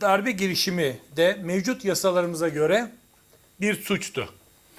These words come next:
Ve on beş Temmuz sonrası yapılması gereken ilk iş,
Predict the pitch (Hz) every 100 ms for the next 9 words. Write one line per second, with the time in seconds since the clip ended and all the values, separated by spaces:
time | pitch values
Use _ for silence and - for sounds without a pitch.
0 | - - 196 247 277 262 214 - 175 175
1 | 170 170 - 190 185 175 - 175 170 202
2 | 196 196 185 165 160 160 208 226 - -
3 | 214 - -